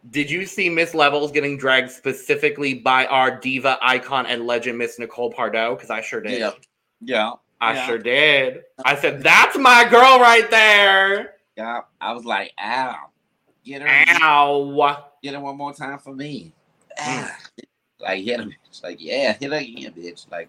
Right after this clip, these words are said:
Speaker 2: yeah.
Speaker 1: I love it.
Speaker 2: I was very, yeah, I was very
Speaker 1: I'm
Speaker 2: happy.
Speaker 1: pretty sure she is blocked by, or she is blocked, I think, most of her cast at this point. 'Cause I know she blocked Tiny. I know she blocked Nicole.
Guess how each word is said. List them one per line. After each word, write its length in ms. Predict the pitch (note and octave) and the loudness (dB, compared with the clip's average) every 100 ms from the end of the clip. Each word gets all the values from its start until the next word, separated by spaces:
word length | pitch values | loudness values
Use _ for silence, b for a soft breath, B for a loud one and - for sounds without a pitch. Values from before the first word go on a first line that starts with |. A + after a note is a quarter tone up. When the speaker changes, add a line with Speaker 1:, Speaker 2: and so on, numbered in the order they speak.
| _ | _
Speaker 2:
yeah. 220 | F#2+ F2 | -6 -6
Speaker 1:
I 20 | |
love 200 | G2+ G2+ | -6 -10
it. 220 | F#2+ F#2+ - _ _ _ _ | -10 -14 -18 _ _ _ _
Speaker 2:
I 60 | G2+ | -8
was 100 | F#2+ | -4
very, 200 | G2 F2+ | -4 -2
yeah, 200 | E2 D2 - | -4 -6 -8
I 40 | F2 | -10
was 120 | F2+ | -6
very 160 | F#2+ | -4
Speaker 1:
I'm 60 | F2+ | -2
Speaker 2:
happy. 220 | F3 D#3+ | -4 -4
Speaker 1:
pretty 260 | D#3 F3 G3+ | -2 -2 -2
sure 300 | - F#3+ F3+ | -2 -4 -4
she 240 | - D#3+ | -6 -4
is 120 | D3+ | -4
blocked 640 | C#3+ A#2+ G#2+ G#2+ B2+ - A#2 | -6 -8 -6 -4 -6 -12 -4
by, 560 | B2 A#2 A2+ A2+ G#2+ G2+ - _ _ _ _ _ | -2 0 -2 -2 -4 -8 -16 _ _ _ _ _
or 120 | D3 | -4
she 220 | C#3+ - D#3+ | -2 -2 -2
is 140 | D#3 | -4
blocked, 560 | - B2 A#2+ A#2+ - _ | -6 -4 -4 -4 -12 _
I 60 | B2+ | -8
think, 200 | C3 B2+ | -8 -10
most 400 | B2 B2 B2 - | -6 -6 -6 -10
of 100 | - | -12
her 100 | G#2+ | -14
cast 540 | - - - - _ _ | -14 -16 -18 -20 _ _
at 160 | A2 - | -16 -14
this 140 | G2+ | -20
point. 320 | - F2+ D#2 _ _ _ _ _ _ _ _ _ _ _ _ _ _ _ _ _ _ _ _ - | -20 -20 -20 _ _ _ _ _ _ _ _ _ _ _ _ _ _ _ _ _ _ _ _ -8
'Cause 120 | C3+ | -4
I 60 | |
know 120 | D3 D#3+ | 0 0
she 140 | - | 0
blocked 320 | F3+ G#3 G#3+ | 2 2 2
Tiny. 580 | - F3+ E3 D#3 D3 D3 | -2 0 0 0 -2 -2
I 80 | C#3+ | -2
know 160 | C#3 C#3+ | -2 -4
she 180 | - F#3+ | -4 -10
blocked 580 | E3 E3+ D#3+ D3+ - | 0 2 4 2 -4
Nicole. 920 | D#3+ D#3 D3+ D#3+ D3+ C3+ B2+ B2 A#2+ | -8 -8 -4 -4 -2 0 0 -2 -4